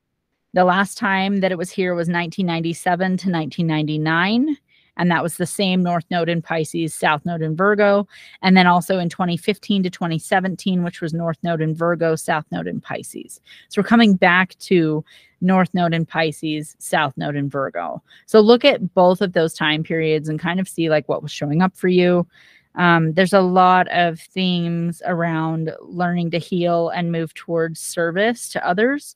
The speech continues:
There's a lot of spiritual wellness themes that are showing up here, which is perfect because we do have this kind of energy of a spiritual awakening that's taking place. There's a lot of aspects going on here. There usually are with these.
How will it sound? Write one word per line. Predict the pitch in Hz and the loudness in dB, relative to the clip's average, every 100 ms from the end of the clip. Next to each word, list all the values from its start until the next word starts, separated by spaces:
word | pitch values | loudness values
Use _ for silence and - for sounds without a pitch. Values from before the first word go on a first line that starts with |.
| _ | _
There's | 202 190 | 2 2
a | 185 | 4
lot | 175 165 | 4 2
of | |
spiritual | - - 175 165 - 151 | -4 -4 -4 -2 -6 -4
wellness | 147 147 180 226 247 - - | -2 -2 0 0 -2 -6 -2
themes | 254 240 233 240 | 2 4 4 2
that | 240 | 0
are | 240 | -2
showing | - 233 214 208 | -4 -4 -2 -2
up | 196 - | -4 -2
here, | 214 202 | 0 2
which | 190 - | 0 -4
is | 165 | -10
perfect | - - 208 214 220 208 _ | -14 -4 -2 0 0 0 _
because | 190 185 165 | -4 -4 -4
we | 165 | -6
do | 160 - 180 | -8 -8 -6
have | 180 180 165 | 0 0 2
this | 175 165 | 0 -2
kind | - 170 175 | -4 -2 -2
of | 165 | 0
energy | 165 165 160 156 | 0 0 -2 0
of | 151 156 | 0 0
a | |
spiritual | - 165 143 - 165 | -6 -4 -4 -2 0
awakening | 160 185 185 185 170 | 4 4 4 2 2
that's | 165 151 - | 0 -4 -4
taking | 175 170 165 | -2 0 -2
place. | - 170 170 - - _ - | 0 2 2 -2 -10 _ -4
There's | 185 196 | 2 4
a | 196 | 4
lot | 190 190 | 4 4
of | 226 - | 2 0
aspects | 165 175 - 214 208 - | -4 -4 0 2 2 -2
going | 226 214 214 | -4 -2 -2
on | 214 214 | -2 -2
here. | 208 220 214 214 214 - _ - | -2 -2 -2 -2 -4 -10 _ -8
There | 202 | -4
usually | 208 226 208 220 208 | -2 -2 -2 -2 -2
are | - 165 170 185 190 _ - | -2 -2 -2 -4 -8 _ -10
with | 185 185 - | -8 -8 -6
these. | 180 185 214 208 | -4 -2 -2 -6